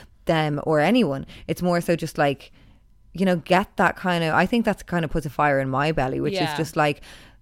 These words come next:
Speaker 1: fuck all them. I'm gonna just keep on focusing on my content and my goal. And then within that, you make, like, your own little friends, your own
Speaker 2: Mm.
Speaker 1: little group, and then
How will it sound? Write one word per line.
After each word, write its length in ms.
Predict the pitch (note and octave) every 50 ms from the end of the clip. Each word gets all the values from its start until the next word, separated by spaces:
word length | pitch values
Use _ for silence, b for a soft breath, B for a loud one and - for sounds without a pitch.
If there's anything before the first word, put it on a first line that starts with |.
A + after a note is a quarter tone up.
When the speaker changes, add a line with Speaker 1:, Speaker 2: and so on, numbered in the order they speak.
| _ _ _ _ - _ _ _ - -
Speaker 1:
fuck 240 | - F3+ F#3+ G3
all 180 | A3 G#3 F3 D#3+
them. 340 | D#3 E3+ F3 D#3+ C#3+ C#3 - -
I'm 200 | - D#3+ F3 F3+
gonna 220 | F3+ F#3 E3+ D#3+
just 260 | - E3 D#3 - -
keep 340 | - - - F3+ F#3 F#3+ -
on 380 | F3+ E3+ D#3+ D#3+ D#3+ D#3 D3 B B B B B B - -
focusing 420 | - D#3 D#3+ D#3 F3 D#3 F3+ D#3+ D3
on 100 | C#3+ D3
my 240 | D3 D3 E3 F3
content 540 | E3+ - E3+ D3+ D3 C#3+ - C#3 C3+ C3+ C3+ -
and 280 | - D3+ D3 C#3+ C#3+ - - _ _ -
my 540 | D3 D#3 D3+ D#3 D#3 D#3 D3+ D3+ D3+ D3 - -
goal. 480 | D#3+ - D3 D#3 D#3+ D3 - - C#3 b b b b b b b b - -
And 300 | E3+ E3 E3 E3 E3 - - -
then 400 | - F#3 F3 F3 E3+ E3+ F3 E3+ -
within 440 | - - D#3+ E3+ D3 F3+ G3+ A3+ A#3+
that, 220 | G#3 E3 C#3+ - -
you 140 | E3+ F3
make, 340 | F3 E3+ D#3+ E3 D#3 - -
like, 340 | - C#3 C#3 C#3 - - - -
your 200 | D#3 D#3 D3+ E3
own 200 | G3+ B3+ C#4 B3+
little 180 | G3 D3 C#3+
friends, 340 | C3 - C3+ - - D3+ C#3
your 120 | D3+ D#3+ F3+
own 160 | A3 B3+ B3
Speaker 2:
Mm. 40 | G3
Speaker 1:
little 160 | D3+ D3+ D3
group, 280 | - D3 D#3+ D#3 -
and 100 | - F3+
then 380 | F3+ F3+ F3+ F#3 F#3 F3 - -